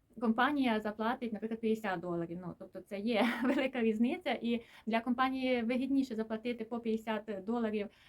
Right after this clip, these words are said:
е, різним, е, фахівцям U G C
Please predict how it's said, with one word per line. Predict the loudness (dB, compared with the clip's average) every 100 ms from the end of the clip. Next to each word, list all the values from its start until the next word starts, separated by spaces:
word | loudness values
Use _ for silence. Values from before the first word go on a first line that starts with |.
| -4
е, | 0
різним, | 2 2 2 0 -2
е, | -2 -2 -2 -4 -8 _ _ -14 -6
фахівцям | -2 -2 -2 0 2
U | 2
G | -2
C | -6 2